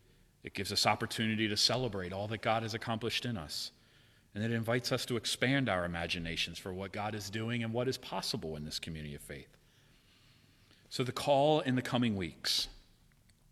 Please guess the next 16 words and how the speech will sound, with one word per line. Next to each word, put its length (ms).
is 140
to 80
pray 420
for 80
the 100
church. 480
There 160
is 120
so 340
much 480
more 560
to 140
break 360
forth 480
from 280
us. 400